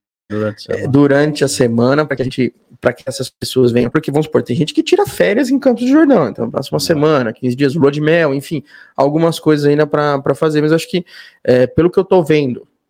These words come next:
Speaker 2: eu acho que a gente, o São Roque caminha pra alguma coisa próxima disso, pela proximidade, é fácil de chegar,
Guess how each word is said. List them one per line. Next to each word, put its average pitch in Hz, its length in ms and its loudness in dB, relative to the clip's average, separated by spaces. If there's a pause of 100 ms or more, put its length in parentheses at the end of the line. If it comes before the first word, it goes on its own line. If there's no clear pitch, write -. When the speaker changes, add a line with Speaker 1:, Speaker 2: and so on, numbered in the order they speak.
(120)
Speaker 2:
eu 120 200 -2
acho 120 160 -4
que 139 100 -6
a 127 60 0
gente, 120 240 -8
o 135 180 -2
São 123 240 -4
Roque 123 380 -2
caminha 143 480 0
pra 127 120 -4
alguma 123 220 -2
coisa 123 580 -2 (480)
próxima 131 540 0
disso, 135 480 0 (460)
pela 135 160 2
proximidade, 143 840 -2 (100)
é 151 60 -6
fácil 170 420 -6
de 143 80 -12
chegar, 147 500 -2